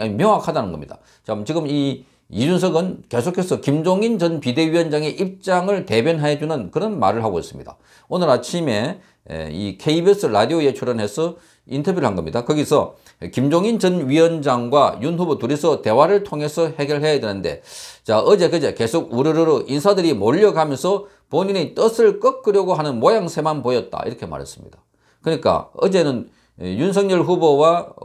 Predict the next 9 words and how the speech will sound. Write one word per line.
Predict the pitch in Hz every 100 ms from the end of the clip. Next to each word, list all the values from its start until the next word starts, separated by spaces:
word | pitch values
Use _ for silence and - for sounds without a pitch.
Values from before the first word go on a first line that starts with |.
| -
권성동 | 135 147 175 180 196 190 185 107
사무총장 | - 147 165 156 156 160 147
두 | 123
사람이 | 123 196 190
갔는데 | 139 110 98 80 78 _ 92
우르르 | 135 156 165 156
몰려갔다는 | 117 269 - 127 117 98
겁니다. | 78 - -
그래서 | 165 170 180